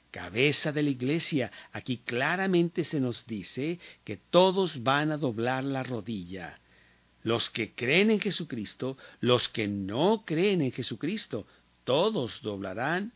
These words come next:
la rodilla ante el Señor, la cabeza que es Cristo, en aquel día. Número dos, ¿qué, quién? ¿Quién hizo a Cristo la cabeza de la iglesia?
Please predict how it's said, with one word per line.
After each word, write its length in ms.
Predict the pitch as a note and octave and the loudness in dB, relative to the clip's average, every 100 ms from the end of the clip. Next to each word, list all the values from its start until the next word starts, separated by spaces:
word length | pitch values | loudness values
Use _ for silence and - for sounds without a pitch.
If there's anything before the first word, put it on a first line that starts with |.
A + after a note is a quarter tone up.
| _ | _
la 300 | G2 G2+ F2+ | -14 -12 -12
rodilla 640 | F2+ F2+ B2 E3 F#3 F3 - | -14 -8 -4 -4 -4 -6 -4
ante 500 | C3+ A#2 - A#2+ - | -4 -4 -6 -10 -8
el 260 | - B3+ C#4 | -6 -6 -4
Señor, 560 | - D#3+ A#2 A2 C#3 F3 - - | -6 -4 -2 -2 -4 -8 -18 -12
la 140 | A2+ | -10
cabeza 480 | G#2+ B2 D#3+ F3+ G#3 | -2 0 0 0 -4
que 180 | - D#3+ | -2 0
es 140 | B2 | -2
Cristo, 560 | - A2 - - D3+ G#3+ - - _ _ | -4 -6 -6 -4 -4 -4 -10 -20 _ _
en 220 | B2 A#2 | -2 -2
aquel 340 | G2+ - F#2+ E2+ | -4 -8 -8 -8
día. 280 | E2 D#2 - _ _ _ - - - - | -12 -14 -20 _ _ _ -20 -20 -20 -2
Número 380 | C3 D#3+ F3 F3+ | 8 12 12 12
dos, 680 | G3+ F3+ - - - - - _ _ _ _ _ - _ _ - | 8 6 0 -2 -4 -8 -14 _ _ _ _ _ -20 _ _ -6
¿qué, 520 | A#3+ B3 A3+ F3 B2 _ _ | 0 4 4 2 -2 _ _
quién? 420 | - C#4 B3 A#2 F2+ - _ _ _ _ _ _ _ _ _ _ _ | 4 6 8 6 0 -8 _ _ _ _ _ _ _ _ _ _ _
¿Quién 380 | - E3+ G#3 F3 | -2 2 4 4
hizo 400 | D#3 C#3 A#2+ B2 | 2 2 2 0
a 100 | G2+ | -2
Cristo 440 | - C3+ A#2+ - A2+ | 0 0 0 -2 -4
la 160 | G#2+ | -4
cabeza 420 | G#2+ G2+ A2 - | -4 -4 -4 -4
de 80 | A2+ | -4
la 80 | A#2+ | -4
iglesia? 560 | A2+ A#2 D#3+ - F2 | -4 -6 -6 -8 -12